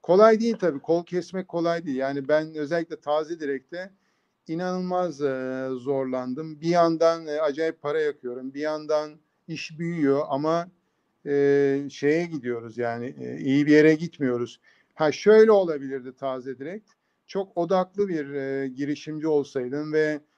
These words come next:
bu işe, bu işte yakabileceğim yüz milyon dolarım olsaydı, yakabileceğim ama, ondan sonra bir beş yüz milyon dolar değerinde bir şirket, e, yaratılırdı.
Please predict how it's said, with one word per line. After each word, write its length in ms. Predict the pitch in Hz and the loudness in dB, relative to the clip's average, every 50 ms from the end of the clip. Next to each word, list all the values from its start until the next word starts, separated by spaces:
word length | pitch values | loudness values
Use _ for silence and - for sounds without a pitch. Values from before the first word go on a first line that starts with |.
| _ _ _ | _ _ _
bu 240 | 131 127 160 180 180 | -6 -2 0 0 0
işe, 440 | 175 165 - - 175 175 170 170 165 | -2 -6 -6 -4 -2 -2 0 -2 -2
bu 160 | 147 160 180 | -2 -2 -4
işte 240 | 185 185 - - 175 | -4 -4 -4 -2 -2
yakabileceğim 1120 | 165 156 160 160 156 - 170 165 165 165 165 165 165 135 147 170 165 160 147 135 120 107 _ | 0 2 0 0 0 0 0 0 2 2 2 2 2 0 0 0 0 0 0 -2 -6 -10 _
yüz 280 | 139 147 160 165 165 165 | -8 -6 -6 -4 -4 -4
milyon 420 | 170 160 151 160 160 156 156 151 | -4 -2 0 0 0 0 2 4
dolarım 400 | 147 147 147 151 156 165 170 156 | 6 6 6 6 4 4 0 -2
olsaydı, 640 | 135 120 113 - - 117 110 107 107 135 156 175 190 185 _ _ _ _ _ | -4 -4 -4 -8 -12 -12 -12 -8 -6 -6 -6 -6 -8 -14 _ _ _ _ _
yakabileceğim 800 | 127 123 120 - 143 135 120 131 135 135 127 110 147 151 151 143 | -6 -6 -4 -4 -6 -6 -4 -4 -4 -4 -4 -4 -6 -4 -4 -4
ama, 320 | 120 110 113 139 170 185 - _ _ _ _ _ _ _ _ _ _ _ _ - | -6 -6 -8 -8 -10 -10 -14 _ _ _ _ _ _ _ _ _ _ _ _ -4
ondan 400 | 170 151 151 165 170 180 180 175 | -2 0 0 2 2 2 2 2
sonra 420 | - - 160 156 180 196 196 185 | 0 0 -2 0 0 -2 -2 -2
bir 220 | 170 180 180 180 175 - _ _ _ _ _ | 0 0 0 0 -2 -6 _ _ _ _ _
beş 360 | 170 170 190 214 202 - - 208 | 2 2 4 4 2 0 -6 -6
yüz 180 | 196 180 170 | -6 -4 -2
milyon 420 | 185 190 185 185 190 190 190 185 170 | 0 0 2 2 2 2 2 4 4
dolar 420 | 170 170 175 190 190 185 180 160 | 4 4 4 4 2 2 0 -2
değerinde 500 | 156 151 143 143 135 143 147 165 180 180 | -2 -2 0 -2 -2 -2 -4 -4 -4 -6
bir 80 | 175 147 | -6 -10
şirket, 560 | - - 170 151 - 185 180 180 180 _ 165 | -10 -10 -10 -8 -4 -4 -4 -4 -4 _ -6
e, 40 | 156 | -4
yaratılırdı. 1000 | 151 156 156 151 156 165 165 170 165 - 170 170 170 160 131 120 127 113 107 | -2 -2 -2 2 2 4 4 2 2 -2 -2 0 0 0 0 -2 -6 -8 -8